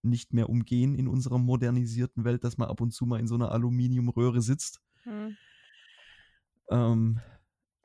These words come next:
Speaker 1: was ich halt mach, ist meditieren. Äh, im Flugzeug. Anders,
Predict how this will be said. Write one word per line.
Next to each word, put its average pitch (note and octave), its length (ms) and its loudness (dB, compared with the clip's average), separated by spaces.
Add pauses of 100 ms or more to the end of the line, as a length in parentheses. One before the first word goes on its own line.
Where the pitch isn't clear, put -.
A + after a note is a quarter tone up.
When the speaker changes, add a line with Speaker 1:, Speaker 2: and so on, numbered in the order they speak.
(280)
Speaker 1:
was A2 200 -2
ich B2+ 160 0
halt A2 200 2
mach, B2 360 -2
ist - 440 -4
meditieren. A2 720 0 (120)
Äh, F#2+ 240 -4 (1800)
im A#2 120 0
Flugzeug. - 640 -4 (200)
Anders, A#2 680 -2